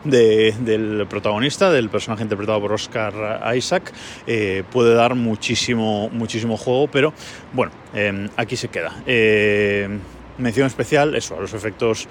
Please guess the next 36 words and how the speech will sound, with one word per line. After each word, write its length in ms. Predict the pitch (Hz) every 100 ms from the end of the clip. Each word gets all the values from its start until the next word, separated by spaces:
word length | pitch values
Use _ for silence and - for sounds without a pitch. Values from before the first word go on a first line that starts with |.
| - - -
eh, 200 | 113 107
digitales 500 | 107 113 107 127 135
y 60 | 110
al 140 | 101
traje 680 | 90 120 120 113 107 107 107 98
ese 300 | 113 - 104
de, 280 | 98 95 98
de 220 | 95 95
Caballero, 640 | - 95 101 104 101 101 90 - - -
de 80 | -
Caballero 320 | 123 113 110
Luna, 200 | 120 143
que 140 | 107
además 320 | 101 101 107
cambia 360 | - 123 113 92
con 260 | 90 98 95
cada 200 | 95 101
una 160 | 107
de 60 | 101
las 100 | 101
personalidades 680 | - 110 101 95 95 98
de, 260 | 95 90 92 - - - - - - -
del 140 | 135
personaje 360 | 127 120 123 123
de 80 | 117
Oscar 320 | - 117 123
Isaac. 300 | 131 170 - -
Así 200 | 139 120
que, 180 | 120 127 -
eh, 200 | 113 101 95 -
bueno, 180 | 110 - -
insisto, 320 | 120 110 - - - -
eh, 220 | 117 120 110
yo 100 | 131
la 200 | 131 120
he, 320 | 117 110